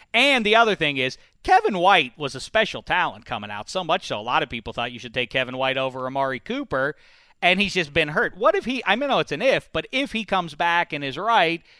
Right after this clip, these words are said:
now with Cameron Meredith, you have the pieces there now to be, to be competitive if Mike Glennon is all right. And if you protect them, I, as I always contend, the greatest key to success, if you are a pro-level worthy quarterback,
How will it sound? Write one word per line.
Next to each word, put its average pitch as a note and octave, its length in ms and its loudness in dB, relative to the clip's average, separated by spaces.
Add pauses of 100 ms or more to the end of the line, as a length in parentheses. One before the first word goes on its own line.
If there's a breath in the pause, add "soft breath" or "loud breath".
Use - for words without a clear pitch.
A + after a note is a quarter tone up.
(160 soft breath)
now E3+ 360 4
with D#3+ 180 -2
Cameron B2 460 -8
Meredith, A3+ 640 -6
you F#4+ 80 -4
have E4 160 2 (400)
the C#4+ 100 -4
pieces B3+ 480 -4
there F#2+ 240 -14
now F2+ 140 -18
to C3+ 100 -8
be, E3 300 -2
to F3 100 -6
be F3+ 140 -4
competitive E3+ 680 -2 (400 soft breath)
if F#3+ 240 2
Mike F3 220 0
Glennon D3+ 420 -2
is C3+ 100 -6
all C#3 180 0
right. C#3 220 -2
And A#2 120 -12
if - 100 -14
you B2+ 80 -12
protect - 400 -2
them, A#2+ 160 -6
I, B2 200 -2
as B2 200 -10
I A#2+ 160 -4
always D3 300 -2
contend, A2 420 -12 (300 soft breath)
the D3+ 80 -2
greatest E3 600 0
key G2 300 -12 (280)
to D3 100 -6
success, - 680 -8
if A2+ 160 -14
you C3 200 -6
are B2+ 160 -2
a A#2 40 -6
pro-level B2+ 1200 -4
worthy A#2 440 -10
quarterback, G2+ 680 -14